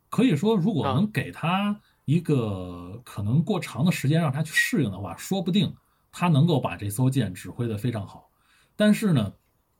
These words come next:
Speaker 1: 这个书里有几个描写，就是让我觉得就是他并不称职的地方。首先，在这个他们要进攻这个马绍尔群岛的时候，这是要真正打仗了。真正打仗的时候，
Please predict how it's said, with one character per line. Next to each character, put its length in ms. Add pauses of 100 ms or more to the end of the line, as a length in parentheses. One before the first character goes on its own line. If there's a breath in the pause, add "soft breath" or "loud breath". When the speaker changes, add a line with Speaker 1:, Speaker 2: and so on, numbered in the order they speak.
(440)
Speaker 1:
这 160
个 80
书 260
里 120
有 160
几 240
个 100
描 260
写， 160
就 160
是 80
让 200
我 100
觉 260
得 120
就 100
是 100
他 240 (200)
并 120
不 80
称 220
职 100
的 80
地 160
方。 160 (420 soft breath)
首 140
先， 280
在 240
这 180
个 320
他 160
们 100
要 120
进 200
攻 160
这 120
个 100
马 160
绍 100
尔 140
群 180
岛 140
的 80
时 80
候， 100
这 140
是 80
要 100
真 140
正 100
打 140
仗 220
了。 120 (360 soft breath)
真 120
正 140
打 140
仗 200
的 60
时 100
候， 240